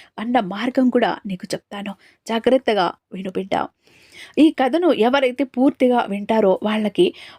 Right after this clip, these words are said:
పేదరికం అన్నది ఉండదు, పేదరికం నుండి బయటపడతారు. ఒక ఊళ్ళో ఒక రైతు ఉండేవాడు.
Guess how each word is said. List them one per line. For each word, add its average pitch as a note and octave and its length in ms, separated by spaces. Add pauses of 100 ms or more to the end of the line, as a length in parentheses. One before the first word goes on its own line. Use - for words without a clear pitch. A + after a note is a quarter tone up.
(140)
పేదరికం C4+ 480
అన్నది F#3+ 440
ఉండదు, F3+ 420
పేదరికం C#4 480
నుండి G3 340 (100)
బయటపడతారు. F#3 680 (1600)
ఒక F4+ 160
ఊళ్ళో D#4 520 (180)
ఒక A3+ 140
రైతు G#3 280
ఉండేవాడు. F#3+ 520